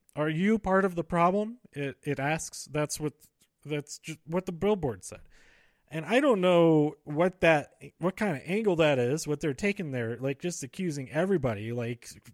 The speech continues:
"You're, you're, you're the problem over here." It's not, you know, the government that's running the city.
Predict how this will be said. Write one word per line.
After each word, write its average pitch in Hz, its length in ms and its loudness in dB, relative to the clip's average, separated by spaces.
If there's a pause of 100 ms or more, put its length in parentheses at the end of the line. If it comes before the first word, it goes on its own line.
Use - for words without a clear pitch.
"You're, 190 400 -4
you're, 240 200 -2 (300)
you're 285 280 -2
the 226 140 -6 (300)
problem 185 640 0
over 160 160 -4
here." 139 140 -4
It's 110 240 -8
not, 170 360 0 (600)
you 156 160 -4
know, 147 320 2
the 127 180 -2
government 151 640 2
that's 120 200 -4
running 151 280 -2
the 139 80 -4
city. 104 420 -8